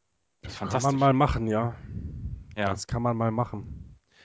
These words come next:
Speaker 1: Aber
Speaker 2: Gut,
Speaker 1: diese
Speaker 2: Houston Houston
Speaker 1: Ja.
Speaker 2: ist ja eigentlich schon ein bisschen all in gegangen, ne, zur Trade Deadline. Also ich bin mal gespannt, wie sich das jetzt, äh, wie das denn jetzt, ja, sich,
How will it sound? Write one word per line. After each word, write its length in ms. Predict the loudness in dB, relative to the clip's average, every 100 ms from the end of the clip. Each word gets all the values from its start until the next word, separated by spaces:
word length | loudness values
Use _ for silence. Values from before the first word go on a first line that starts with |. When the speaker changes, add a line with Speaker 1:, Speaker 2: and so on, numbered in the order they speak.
| _
Speaker 1:
Aber 220 | 4 8 8
Speaker 2:
Gut, 60 |
Speaker 1:
diese 140 | 8 6
Speaker 2:
Houston 300 | 2 0 -4 _ 0
Houston 260 | 2 4 4
Speaker 1:
Ja. 80 |
Speaker 2:
ist 140 | 6 8
ja 100 | 10
eigentlich 560 | 10 8 4 2 -2 -10 _ _ _ _ _ -8
schon 300 | 2 4 4
ein 60 |
bisschen 500 | 2 2 2 2 0
all 240 | 4 6 6
in 200 | 4 2
gegangen, 380 | 4 4 2 2
ne, 140 | 0
zur 180 | 0 -4
Trade 220 | 0 2
Deadline. 400 | 0 4 6 6
Also 180 | 4 2
ich 100 | 2
bin 120 | 4
mal 120 | 4
gespannt, 400 | 2 4 4 4
wie 80 | -2
sich 180 | -4 0
das 200 | 0 2
jetzt, 360 | 0 0 -10
äh, 420 | 0 6 8 8 4 _ _ _ _ _ _ _ _ _
wie 120 | 0 4
das 180 | 4
denn 160 | 4 2
jetzt, 340 | 0 -2 -2
ja, 180 | 4 4
sich, 320 | 2 -6 -8